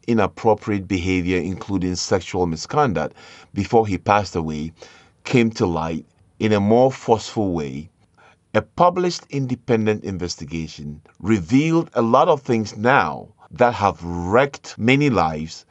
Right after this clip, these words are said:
and have been a source of great disappointment and heartbreak. This man was one of my go-to persons for conducting theological studies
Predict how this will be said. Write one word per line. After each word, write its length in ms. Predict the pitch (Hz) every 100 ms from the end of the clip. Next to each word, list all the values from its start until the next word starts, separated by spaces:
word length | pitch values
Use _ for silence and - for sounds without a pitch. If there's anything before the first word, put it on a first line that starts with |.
| _
and 140 | -
have 240 | 107 98 82
been 140 | 117
a 80 | 107
source 420 | - 120 107 104
of 180 | 95 80
great 300 | 92 104 110
disappointment 800 | 104 - 90 - 98 90 80 92 -
and 140 | 85
heartbreak. 760 | 80 87 78 - 55 - - _ _ _ _ _ _ -
This 280 | - 202 -
man 200 | 131 110
was 220 | 101 -
one 140 | 98
of 160 | 95 87
my 200 | 85 85
go-to 640 | 76 80 110 120 - 110
persons 640 | 101 104 92 - 92 85 82
for 180 | - 85
conducting 680 | 87 82 90 90 - 85
theological 720 | 80 - 85 80 82 82 78 78
studies 600 | - 90 85 90 117